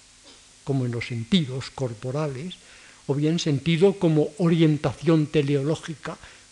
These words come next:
cercano a dirección hacia la que quizá no es infundada la sospecha de que sentido de la vida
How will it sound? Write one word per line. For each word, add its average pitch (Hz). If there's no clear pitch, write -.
cercano 135
a 131
dirección 156
hacia 139
la 131
que 151
quizá 202
no 196
es 165
infundada 165
la 127
sospecha 135
de 147
que 151
sentido 165
de 135
la 117
vida 123